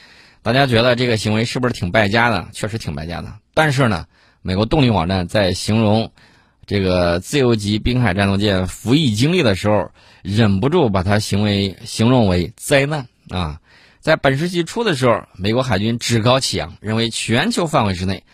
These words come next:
没有任何国家有能力挑战其大洋统治地位，因此呢，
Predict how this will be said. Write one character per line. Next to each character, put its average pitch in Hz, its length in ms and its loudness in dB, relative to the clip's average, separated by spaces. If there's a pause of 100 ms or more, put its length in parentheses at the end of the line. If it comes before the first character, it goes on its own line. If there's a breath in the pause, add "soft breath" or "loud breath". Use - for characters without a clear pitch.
(120)
没 107 100 2
有 117 140 6
任 202 320 2
何 110 140 0
国 95 140 -2
家 101 140 2
有 92 180 0
能 90 200 0
力 160 100 0
挑 92 240 -4
战 95 160 -2
其 98 140 -8
大 127 240 0
洋 92 200 -2
统 95 220 -2
治 92 60 -2
地 107 120 2
位， 107 200 0 (420 soft breath)
因 160 200 0
此 - 120 -6
呢， 90 240 -2